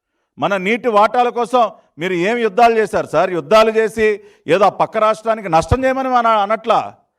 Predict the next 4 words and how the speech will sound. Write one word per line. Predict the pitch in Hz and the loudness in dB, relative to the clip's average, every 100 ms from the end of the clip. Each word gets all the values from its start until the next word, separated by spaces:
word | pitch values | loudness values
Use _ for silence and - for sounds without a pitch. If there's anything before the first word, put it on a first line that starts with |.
| _ _ _ _ 110 | _ _ _ _ -2
మీరు | 180 | -2
ఏమి, | 220 147 180 247 269 254 185 | 0 2 4 4 2 -2 -4
ఏ | 123 147 233 | -4 0 2
రకంగా | 247 240 233 208 214 254 | 2 0 -6 0 2 2